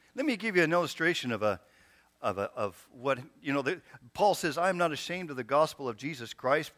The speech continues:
because it is the," oh, there it is, A plus. "I am not ashamed of the gospel of Jesus Christ, for it is the power of God unto salvation."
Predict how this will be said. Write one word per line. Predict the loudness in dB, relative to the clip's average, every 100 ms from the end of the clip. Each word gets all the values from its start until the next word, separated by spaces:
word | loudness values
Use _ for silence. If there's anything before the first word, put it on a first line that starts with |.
| _
because | -8 -2 -2 0
it | -4
is | -2 -4
the," | -2 2 2 -2 _ _ _ _ _ _ _ _ _ _ _
oh, | 0 2
there | 4 2
it | 2
is, | -2 -6 -12 _ _ _ _ _
A | -4
plus. | 0 -2 -2 -10 -16 _ _ -20 -20 -20 -20 -20 -20 _ -20 -20 12
"I | 12
am | 12
not | 12 8
ashamed | 6 6 6
of | 4
the |
gospel | 8 8 8 6
of | 0
Jesus | -2 -4 -4
Christ, | 4 6 6
for | 4
it | 6
is | 6 4
the | 2
power | 0 0 6 10 10 10
of | 6 6
God | 4 4
unto | 4 -2
salvation." | -2 -2 -2 -4 -6 -14